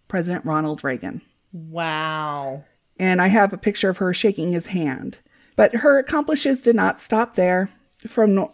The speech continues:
Speaker 1: Notre Dame, Nancy headed to University of California, Berkeley, with a National Science Foundation grant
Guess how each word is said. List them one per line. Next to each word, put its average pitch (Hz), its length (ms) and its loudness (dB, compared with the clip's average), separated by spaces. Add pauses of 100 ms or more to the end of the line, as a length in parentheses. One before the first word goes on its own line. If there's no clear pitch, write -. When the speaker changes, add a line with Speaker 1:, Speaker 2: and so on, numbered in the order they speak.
Speaker 1:
Notre 196 320 2
Dame, 208 420 2 (340)
Nancy 196 380 0
headed 226 360 4
to 196 380 -2 (320)
University 185 500 0
of 247 100 0
California, 214 560 -2
Berkeley, 165 580 -2 (420)
with 180 140 -4
a 180 40 2
National 196 480 0
Science 185 400 -6
Foundation 175 520 -2
grant 156 520 -2